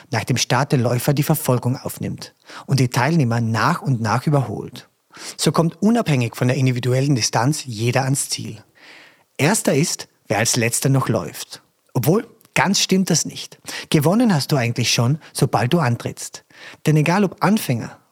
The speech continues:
Rollstuhlfahrer oder Marathonprofi, beim Wings for Life World Run verfolgen alle ein gemeinsames Ziel:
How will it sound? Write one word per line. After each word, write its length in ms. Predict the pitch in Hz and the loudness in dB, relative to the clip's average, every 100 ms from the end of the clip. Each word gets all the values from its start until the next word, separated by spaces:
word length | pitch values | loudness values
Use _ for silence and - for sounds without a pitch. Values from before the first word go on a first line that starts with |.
| - | 0
Rollstuhlfahrer 720 | 202 - 175 - 117 110 - | 2 2 0 0 -2 -2 0
oder 180 | 143 165 | 2 4
Marathonprofi, 880 | 147 170 190 135 - 101 104 - - | 2 2 2 0 -2 -6 -6 -10 -8
beim 220 | - 123 139 | 0 2 2
Wings 200 | 233 - | 2 2
for 140 | 156 | 0
Life 260 | 127 117 113 | 0 -2 0
World 280 | 165 208 | 0 2
Run 160 | 123 104 - - | -2 -4 -12 -6
verfolgen 480 | - 120 123 113 - - | -4 0 0 0 -4 0
alle 320 | 143 175 180 | 2 2 0
ein 160 | 113 | -4
gemeinsames 680 | 110 110 107 117 139 139 - | -6 -2 0 0 2 2 0
Ziel: 320 | - 113 110 | -4 -4 -6